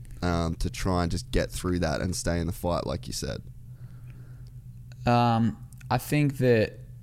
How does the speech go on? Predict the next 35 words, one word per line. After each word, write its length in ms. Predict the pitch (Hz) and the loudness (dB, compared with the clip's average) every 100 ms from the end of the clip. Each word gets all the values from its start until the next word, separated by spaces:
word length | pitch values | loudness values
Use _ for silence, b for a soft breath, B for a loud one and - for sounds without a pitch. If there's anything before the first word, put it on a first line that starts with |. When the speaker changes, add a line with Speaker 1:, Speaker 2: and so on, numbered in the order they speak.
| - | 0
Speaker 2:
the 140 | 113 | 0
first 360 | 107 131 147 - | 4 6 6 6
Atlanta, 460 | 139 117 110 - 117 | 2 4 2 4 6
or 60 | |
the 80 | 113 | 6
second 380 | - 139 139 131 | 8 8 8 4
Atlanta, 520 | 110 107 107 139 - B B B B - | 4 4 4 2 -2 B B B B 0
when 160 | 113 | 4
I 60 | 104 | 6
had 160 | 104 104 | 6 4
the 80 | |
big 240 | 98 101 - | 4 2 2
crash, 480 | 113 98 101 - - - | 4 4 4 0 -4 -2
um, 460 | 104 95 92 - - - - - - - | 0 2 0 -4 -8 -12 -14 -12 -14 -2
I've 200 | 110 110 | 2 2
watched 380 | 101 107 113 - | 4 4 4 2
it 160 | - - | -2 0
so 480 | - - 117 110 110 | 0 0 0 2 2
many 220 | 113 110 | 2 0
times, 480 | - 110 110 127 - B B B B | 0 0 2 0 -4 B B B B
and 100 | 110 | 0
I 80 | 107 | 2
really 340 | 101 110 113 104 | 4 4 4 4
don't, 640 | 98 - 120 110 110 - - - - - 113 | 0 -2 2 4 4 0 -10 -16 -14 -6 -2
like, 320 | 101 - - B B B B B B - | 0 -2 -8 B B B B B B 0
we've 440 | 120 131 123 - - | 4 4 2 -4 -2
kind 280 | - 117 117 | 4 4 4
of 300 | 110 120 - | 2 -4 0
decided 500 | 110 - 98 104 110 | 0 4 4 6 2
how 280 | - 110 110 | 4 4 4
it 80 | |
happened, 540 | 107 104 107 131 131 123 | 4 2 2 2 2 2
but 120 | 110 | 2
it 100 | 104 | 2
wasn't, 880 | 110 113 117 117 123 123 117 113 | 2 4 4 4 2 4 2 0